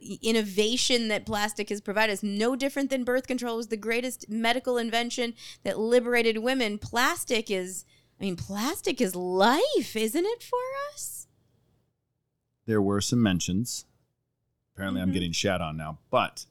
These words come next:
Speaker 2: it's
Speaker 1: You
Speaker 2: okay.
Speaker 1: are.
Speaker 2: I have to
Speaker 1: There's plastic
Speaker 2: celebrate.
Speaker 1: in that
Speaker 2: I have to
Speaker 1: shat,
Speaker 2: celebrate
Speaker 1: too.
Speaker 2: plastic. Number one, I come from oil. Number two,
Speaker 1: <laughs>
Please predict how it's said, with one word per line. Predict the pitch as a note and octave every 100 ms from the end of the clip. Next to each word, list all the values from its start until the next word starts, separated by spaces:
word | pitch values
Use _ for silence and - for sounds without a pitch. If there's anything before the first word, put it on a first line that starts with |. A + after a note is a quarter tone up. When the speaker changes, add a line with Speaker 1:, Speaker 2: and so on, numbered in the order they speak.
| -
Speaker 2:
it's | G2
Speaker 1:
You | B2
Speaker 2:
okay. | A#2+ A#2
Speaker 1:
are. | F#2+
Speaker 2:
I | G2+ A2
have | F#2+ A#2+ C#3 -
to | - G#2+ F#2+
Speaker 1:
There's | F2+
plastic | G3 E3+
Speaker 2:
celebrate. | C3+ A2+ G2
Speaker 1:
in | F#2+
that | F3+ F3+
Speaker 2:
I |
have | G#2 G#3
to | E3
Speaker 1:
shat, | A2
Speaker 2:
celebrate | A#2 A2 A2 -
Speaker 1:
too. | -
Speaker 2:
plastic. | G#2+ F#2 - F2
Number | G#2 A2+
one, | A2+ A2
I | A2+ F#2+
come | F#2+ F#2+
from | F#2+
oil. | F2 D#2+ F#2 - _ _ _
Number | - A2+ A#2+
two, | G#2 - A#3+ A#2 G2+
Speaker 1:
<laughs> | -